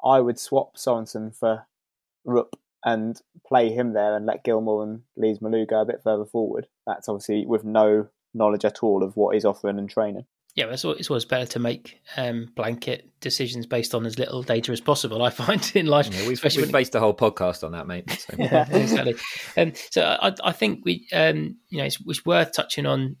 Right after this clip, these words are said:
Speaker 2: the, the, the performance of, um, Liverpool as well as the performance of, of Norwich. The, you me-, you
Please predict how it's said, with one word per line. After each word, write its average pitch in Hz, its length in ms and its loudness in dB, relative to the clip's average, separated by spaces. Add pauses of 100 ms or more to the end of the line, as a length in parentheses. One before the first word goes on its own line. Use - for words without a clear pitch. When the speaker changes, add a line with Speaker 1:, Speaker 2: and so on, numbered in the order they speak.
Speaker 2:
the, 127 260 -2 (120)
the, 135 180 -6 (120)
the 127 80 -4
performance 131 680 -2
of, 120 160 -4 (600)
um, 127 260 -2
Liverpool 131 480 0
as 117 140 -2
well 127 160 0
as 120 100 -2
the - 100 -20
performance 120 540 -6
of, 117 160 -10 (140)
of 131 160 -10
Norwich. 123 340 -2 (100)
The, 139 300 -2 (480)
you 160 180 0
me-, 165 160 0
you 165 140 2